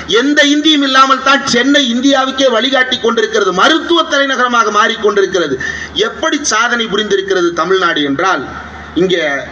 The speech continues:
வாய்ப்பு இருக்கிறவங்க மதுரை தினமலர் எடிஷன் இ பேப்பர் இணையதளத்திலே அவைலபிளா இருக்கு, அதை ஓபன் பண்ணி பாருங்க.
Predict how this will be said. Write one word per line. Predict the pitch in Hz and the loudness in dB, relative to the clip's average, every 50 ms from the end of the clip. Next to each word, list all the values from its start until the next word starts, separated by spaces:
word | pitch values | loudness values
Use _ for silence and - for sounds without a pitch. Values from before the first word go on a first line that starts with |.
| - - | -8 -4
வாய்ப்பு | 156 185 226 262 277 277 233 226 | -2 0 0 0 0 -2 -2 -4
இருக்கிறவங்க | 202 - 180 175 165 156 151 160 190 196 160 139 - - - - - - - - - - - - - - - - - - - - - - - - - - - | -2 -2 -2 -2 -2 -2 -2 -2 -2 -2 -2 -4 -8 -12 -14 -16 -16 -18 -18 -18 -18 -18 -18 -18 -20 -20 -20 -20 -20 -18 -18 -18 -18 -20 -20 -20 -12 -6 -4
மதுரை | 147 170 196 233 254 302 320 311 302 277 | -2 0 2 0 0 2 0 0 0 0
தினமலர் | - 208 220 247 269 269 262 254 233 208 | 0 0 0 0 0 0 0 0 0 0
எடிஷன் | 185 180 175 165 175 - 180 147 135 - - - - - - - - - - - | 0 0 0 0 -2 -2 -2 -2 -2 -4 -6 -8 -12 -14 -16 -18 -18 -16 -10 -4
இ | 170 220 277 311 285 285 | 0 0 2 2 0 0
பேப்பர் | - 233 220 226 - 180 160 143 135 - - - - - - - | -2 -2 -2 -2 -2 -4 -4 -4 -6 -10 -12 -14 -16 -12 -8 -4
இணையதளத்திலே | 302 208 247 254 247 233 226 214 202 170 202 208 233 262 | -2 0 0 0 0 0 0 -2 -2 0 0 2 2 2
அவைலபிளா | 202 180 185 196 196 196 175 175 170 156 | 2 4 4 4 4 4 2 2 2 2
இருக்கு, | 151 147 139 - - - - - | 0 0 -2 -2 -4 -4 -2 -2
அதை | 151 165 160 | -2 0 0
ஓபன் | 165 185 233 247 247 262 233 208 | 0 0 0 0 0 0 0 0
பண்ணி | 196 180 170 | 0 0 0
பாருங்க. | 170 151 156 170 170 170 147 139 131 131 143 165 170 | 0 0 0 0 0 0 0 0 0 0 0 -2 -2